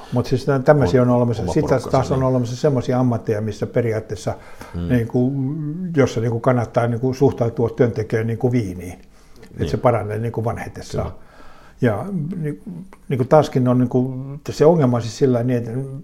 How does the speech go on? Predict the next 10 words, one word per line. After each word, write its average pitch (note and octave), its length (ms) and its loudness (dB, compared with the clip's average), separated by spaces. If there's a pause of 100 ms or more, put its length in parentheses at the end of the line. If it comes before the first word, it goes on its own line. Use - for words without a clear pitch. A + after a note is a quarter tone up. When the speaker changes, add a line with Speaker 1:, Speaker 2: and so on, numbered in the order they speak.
(400)
Speaker 1:
niin A2+ 120 -4
kuin, B2+ 340 -10
kun C#3 160 -6
on C#3 80 0
olemassa B2 360 -2
niin A2+ 140 -6
kuin B2+ 340 -6 (100)
nämä A#2+ 140 -2
kaksi B2+ 300 -2
ääripäätä, F#2+ 600 -10